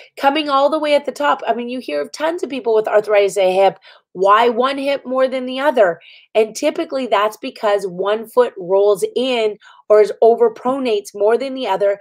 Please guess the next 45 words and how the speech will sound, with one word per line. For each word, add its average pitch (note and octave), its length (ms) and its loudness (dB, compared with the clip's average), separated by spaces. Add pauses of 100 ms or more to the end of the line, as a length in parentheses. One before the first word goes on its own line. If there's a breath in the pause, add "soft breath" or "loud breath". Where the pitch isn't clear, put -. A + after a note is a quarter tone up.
(220 loud breath)
and A3 140 0
it A#3+ 160 -2
wasn't A3 440 2
addressed F#3 600 -4
early. F#3+ 460 0 (320 soft breath)
That's G#3+ 240 -2
why A3 240 2 (260)
everybody B3 800 2
should G3 180 -12
have G#3 220 -2
their G#3+ 140 -2
feet C4 260 -14
checked. F3 260 -6
Just G#3 160 -6
like A3+ 140 -8
you C4 100 -14
get C#4+ 140 -6
your - 140 -4
teeth C4 260 -10
checked, B3 300 -6
your A#3 120 -8
eyes G#3+ 360 4
checked, G#3+ 340 2 (300 soft breath)
you F#3 100 -10
should F#3+ 160 -4
have F#3 220 -4
your G#3+ 80 -4
feet A3+ 340 -8
checked F#3+ 340 0 (240 loud breath)
so G3+ 200 2
that G3+ 200 4
you G#3 160 -6
can A#3+ 280 0 (320)
make G#3 200 2
sure C4+ 280 -4
you're C4 180 2
aware G3+ 340 2
if G3 160 -8
you A3 160 -8
need G#3+ 220 -6
different A3 380 -4
types G3+ 240 -2
of G3 100 -6
shoe A#3 240 -6
wear, F#3+ 420 2